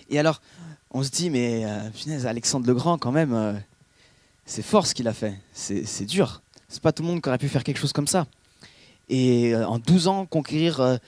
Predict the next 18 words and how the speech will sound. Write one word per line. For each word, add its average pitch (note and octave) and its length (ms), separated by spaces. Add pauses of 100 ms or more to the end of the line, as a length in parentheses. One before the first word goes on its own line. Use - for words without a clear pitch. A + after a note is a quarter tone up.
(220)
toute F#3+ 160
cette E3+ 160 (360)
aussi D3+ 200
grande D#3+ 240
partie D#3+ 300
du D3+ 80
monde D#3 180
antique, - 460 (420)
c'est, A#2 300
c'est A#2+ 160
pas E3 140
n'importe D#3+ 300
qui F#3+ 120
qui - 100
aurait C#3 140
pu D3+ 100
le C3+ 80
faire. - 320